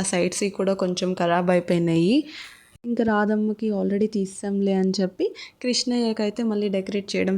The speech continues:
స్టార్ట్ చేశాను. ఇట్లా బొట్టులు పెట్టడం చాలా టైమ్ పట్టింది. బొట్టులకైతే చెప్పాను కదా తను అస్సలు పడుకోలేదు. ఇంకా అలా బొట్టులు పెట్టడం, చెరపడం అలా సిక్స్ అయిపోయింది.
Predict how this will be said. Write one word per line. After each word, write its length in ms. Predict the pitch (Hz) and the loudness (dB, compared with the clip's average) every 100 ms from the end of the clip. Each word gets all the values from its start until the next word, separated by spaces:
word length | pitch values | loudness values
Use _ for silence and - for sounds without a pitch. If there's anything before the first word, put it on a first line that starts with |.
| 190 | 0
స్టార్ట్ 260 | 190 175 - | -2 -2 -4
చేశాను. 340 | 180 185 185 180 | -8 -4 -2 -2
ఇట్లా 160 | 175 180 170 | -2 -4 -2
బొట్టులు 300 | 170 - 190 190 | -4 -2 -4 -4
పెట్టడం 320 | 175 170 185 185 | -6 -4 -4 -4
చాలా 320 | 180 170 180 196 | -6 -4 -2 -2
టైమ్ 180 | 202 190 185 | 0 -2 -2
పట్టింది. 340 | 170 175 175 170 | -2 -2 -2 -2
బొట్టులకైతే 580 | 170 - 180 - 170 190 202 | -4 -2 -4 -2 -2 -2 -4
చెప్పాను 300 | 180 180 180 175 | -6 -4 0 2
కదా 120 | 190 - | 2 2
తను 120 | - | 2
అస్సలు 300 | 185 - 214 208 | 0 2 0 2
పడుకోలేదు. 640 | 185 175 180 170 165 180 285 - - 214 | 0 2 2 2 2 2 0 -2 -14 -6
ఇంకా 140 | 214 208 | 0 2
అలా 140 | 208 190 | 4 4
బొట్టులు 320 | 190 - 208 208 | 2 2 2 0
పెట్టడం, 320 | 196 214 247 240 | 2 2 4 4
చెరపడం 440 | 190 180 185 214 262 180 | 2 2 2 2 0 -2
అలా 200 | 180 180 233 226 | -2 -2 -4 -6
సిక్స్ 240 | 190 - 190 | -6 -2 0
అయిపోయింది. 640 | 180 202 208 180 175 180 | 0 2 4 6 4 4